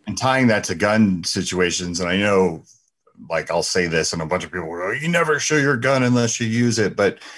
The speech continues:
I, I know a couple times I have family members that worked in interesting jobs,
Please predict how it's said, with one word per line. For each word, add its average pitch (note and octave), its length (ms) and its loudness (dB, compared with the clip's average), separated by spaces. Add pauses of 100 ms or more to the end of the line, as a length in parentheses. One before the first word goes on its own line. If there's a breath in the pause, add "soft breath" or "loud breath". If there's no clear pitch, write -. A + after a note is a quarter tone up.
(480 loud breath)
I, A#2 240 2
I A#2 120 2
know A2 460 6
a G2+ 120 0
couple G#2 260 0
times F#2+ 360 0
I F#2 100 4
have F2+ 160 0
family G2 340 2
members F2 340 0
that D#2 140 0
worked F2 220 -2
in F2 100 -2
interesting F2+ 480 -2
jobs, F2 600 2